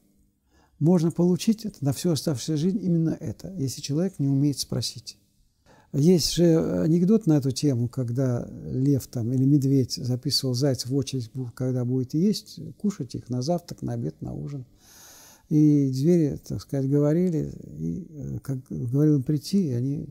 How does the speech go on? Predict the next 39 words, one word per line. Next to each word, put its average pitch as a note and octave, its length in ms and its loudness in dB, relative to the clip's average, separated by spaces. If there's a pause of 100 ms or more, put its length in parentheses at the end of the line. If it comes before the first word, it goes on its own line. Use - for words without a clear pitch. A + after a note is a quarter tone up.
(120)
значит, A#2 300 -8 (100)
э, - 840 -14
обещали A#2+ 400 -4
прийти, C3+ 240 -8
приходили, C#3 380 -2
он C3+ 140 -2
их B2 100 -8
кушал. - 240 -18 (560)
А C3+ 80 -4
заяц D3 240 0
спросил: D#3 340 -2
«А G3+ 60 4
можно G#3+ 240 4
не C3 80 -2
приходить?» B2 420 -6
Он D3 80 0
говорит: D3 180 2
«Можно, F3 280 4
я C#3+ 80 0
тебя C#3+ 180 -2
вычёркиваю». B2+ 680 -8 (600)
И D3+ 60 -4
пошёл E3 360 0
дальше. A#2 440 -6 (420)
Вот. D3 380 2 (160)
То D3 120 0
есть C3+ 360 -2
заяц F3 300 2
спросил, G3 540 2
и D#3+ 80 -2
его E3 200 6
вычеркнули D3+ 540 0
и D3 60 4
не D3+ 120 4
съели. - 440 -6 (500)
Вот F3 260 2 (400)
это G#3 280 2
надо E3+ 260 2
помнить. A#2 560 -6